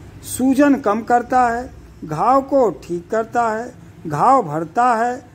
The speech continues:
और बैक्टीरिया आदि कीड़ों को नष्ट करता है। भूख को बढ़ाता है, भोजन को पचाता है,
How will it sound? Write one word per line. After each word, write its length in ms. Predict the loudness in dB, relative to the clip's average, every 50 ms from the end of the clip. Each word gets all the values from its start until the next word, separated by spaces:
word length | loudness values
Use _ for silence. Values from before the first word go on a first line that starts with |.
| -20 -20 -10 -4
और 280 | 0 2 4 4 2
बैक्टीरिया 720 | 2 2 -2 -2 -2 -6 -8 -8 -4 -2 0 2 2 2
आदि 420 | 2 2 2 2 0 0 -2 -4 -8
कीड़ों 420 | -12 -10 -6 -4 -2 0 0 -2
को 160 | -2 -2 -2
नष्ट 380 | -2 0 0 0 -2 -2 -4 -8
करता 360 | -6 -4 -4 -4 -6 -8 -12
है। 180 | -12 -12 -16 -20 -20 -20 -20 -20 -20 -20 -20 -20 -20 -20 -20 -20 -16 -6 0
भूख 320 | 2 4 6 6 4 2
को 220 | 2 2 4 4 4
बढ़ाता 520 | 2 0 0 0 -2 -2 0 0 2 2
है, 380 | 2 2 2 0 0 -2 -4 -10 -18 -20 _ _ _ -6
भोजन 400 | -2 0 0 2 2 2 2 2
को 260 | 2 2 2 2 2
पचाता 520 | 0 -2 -4 -2 -2 -2 -2 0 0 2
है, 460 | 2 2 2 2 2 0 -2 -4 -8